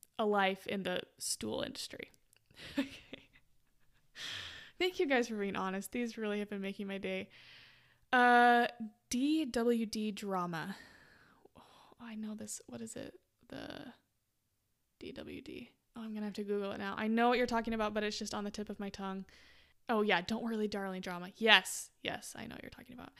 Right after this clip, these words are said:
Yes, I, do I think that Harry Styles spit on him? No, I don't. I really don't. I just, <sighs> I love Chris Pine. I am a Chris Pine stan. Hashtag Princess Diaries.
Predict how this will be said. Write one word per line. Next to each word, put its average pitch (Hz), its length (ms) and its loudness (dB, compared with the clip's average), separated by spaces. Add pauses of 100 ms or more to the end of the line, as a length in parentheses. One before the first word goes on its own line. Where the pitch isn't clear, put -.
(400)
Yes, 214 300 0 (100)
I, 427 560 2 (880)
do 285 160 2
I 302 140 6
think 247 360 -2
that 220 120 -4
Harry 190 220 -6
Styles - 320 -8
spit - 180 -10
on - 80 -10
him? - 180 -14
No, - 80 -12
I - 160 -12
don't. - 280 -18 (340)
I 311 60 0
really 349 260 4
don't. 170 280 0
I 247 80 2
just, 330 380 -2 (340)
<sighs> - 300 -16
I 220 1080 2
love 196 320 6
Chris - 240 -2
Pine. 214 380 -2 (200)
I 208 100 4
am 202 100 0
a 196 40 -4
Chris 202 380 -6
Pine 196 600 -8 (480)
stan. 214 760 -6 (560)
Hashtag 190 640 -6
Princess 208 400 -8
Diaries. 277 640 -2